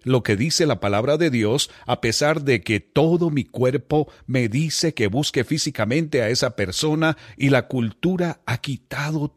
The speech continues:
todas las barreras. Necesitamos una generación nueva de jóvenes que son hombres y mujeres de fe,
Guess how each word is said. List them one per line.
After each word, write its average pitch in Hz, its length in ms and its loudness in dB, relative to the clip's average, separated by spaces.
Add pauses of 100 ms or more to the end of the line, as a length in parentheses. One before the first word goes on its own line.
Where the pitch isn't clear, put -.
(160)
todas 175 320 2
las 95 160 0
barreras. 78 640 -6 (300)
Necesitamos 120 920 2
una 165 180 0
generación 147 600 2
nueva 135 260 4
de 104 120 2
jóvenes 160 520 0 (320)
que 101 260 0
son 143 440 0
hombres 175 560 2
y 107 80 0
mujeres 151 440 0
de 147 140 2
fe, 110 300 2